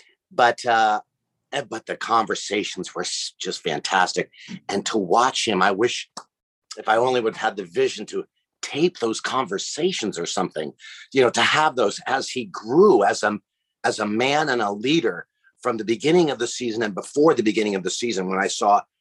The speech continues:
remarkable leadership skills from this person that, that I was training, Charlie Young. I happened to watch him interact with so many other players. I was, I was just taken aback at his remarkable leadership skills.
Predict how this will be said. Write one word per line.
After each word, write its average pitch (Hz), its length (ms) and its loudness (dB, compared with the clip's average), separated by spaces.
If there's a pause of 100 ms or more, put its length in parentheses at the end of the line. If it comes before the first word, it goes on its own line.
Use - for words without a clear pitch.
(180)
remarkable 123 720 2
leadership 113 560 -6
skills 120 420 0
from 98 200 -6
this 101 140 -4
person - 460 -2 (540)
that, 107 220 4 (420)
that 113 140 4
I 107 120 6
was 117 160 -2
training, 135 420 -6
Charlie 104 340 -2
Young. 120 140 0
I 90 80 -2
happened 107 340 -2
to 107 120 2 (300)
watch 131 480 4
him 110 100 4
interact 113 520 2
with - 100 -14
so 135 240 -10
many 113 240 -2
other 113 200 0
players. 135 440 -2
I 92 80 -6
was, - 160 -14 (560)
I 117 80 4
was 185 160 0
just - 260 -6
taken 180 300 0
aback 120 340 4
at 104 80 0
his 98 220 -2
remarkable 117 840 0
leadership 131 540 -8
skills. - 520 -8